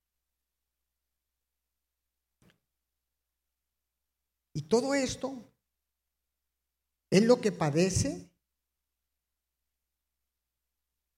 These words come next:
o padece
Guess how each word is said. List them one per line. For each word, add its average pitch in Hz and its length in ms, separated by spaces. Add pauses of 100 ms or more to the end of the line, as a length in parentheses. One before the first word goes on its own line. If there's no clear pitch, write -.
(1700)
o 180 180
padece 190 560